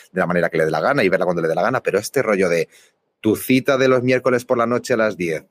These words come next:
eh, para ver la serie de turno y, y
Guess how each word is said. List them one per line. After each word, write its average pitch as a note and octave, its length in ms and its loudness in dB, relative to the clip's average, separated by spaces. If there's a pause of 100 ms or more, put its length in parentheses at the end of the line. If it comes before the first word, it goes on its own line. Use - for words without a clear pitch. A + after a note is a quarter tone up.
(140)
eh, E2+ 540 -6
para F2+ 200 -2
ver G#2+ 160 0
la A2+ 100 0
serie A#2 260 0
de G#2+ 120 2
turno G#2 460 0
y, F2+ 200 0
y F2 440 -6